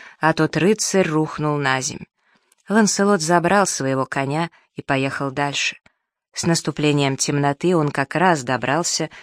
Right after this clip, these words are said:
до маленькой часовни у ручья. Возле часовни молился отшельник, он приветствовал Ланселота и предложил ему переночевать у алтаря. «Откуда вы?» — спросил он рыцаря.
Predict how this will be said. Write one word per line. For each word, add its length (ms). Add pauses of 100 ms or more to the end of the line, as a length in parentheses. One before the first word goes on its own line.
(160)
до 160
маленькой 480
часовни 600
у 60
ручья. 440 (800)
Возле 280
часовни 600
молился 600
отшельник, 680
он 120
приветствовал 680
Ланселота 680 (360)
и 80
предложил 520
ему 300
переночевать 800
у 20
алтаря. 500 (760)
«Откуда 560
вы?» — 100
спросил 460
он 120
рыцаря. 480